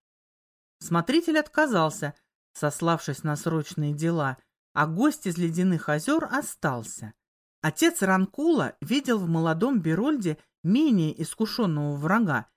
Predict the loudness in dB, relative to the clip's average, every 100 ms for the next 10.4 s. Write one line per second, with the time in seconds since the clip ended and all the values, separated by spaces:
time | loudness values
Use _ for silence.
0 | _ _ _ _ -4 -4 0 0 0 -4
1 | 0 0 0 -2 -2 -2 -2 -2 -6 -6
2 | -2 0 0 -2 -2 0 -2 -2 -2 0
3 | -2 -8 -10 -14 -16 _ _ _ -4 -4
4 | 2 4 4 2 4 4 2 -4 -6 -2
5 | 0 2 2 2 -2 -6 -2 0 2 -2
6 | 0 2 2 2 -2 -6 -12 _ _ -8
7 | -2 2 2 2 2 2 2 -2 -2 -2
8 | -2 -2 -6 -4 -4 -2 0 0 0 0
9 | -4 -8 _ _ _ 0 0 2 -2 -4
10 | -10 -10 -12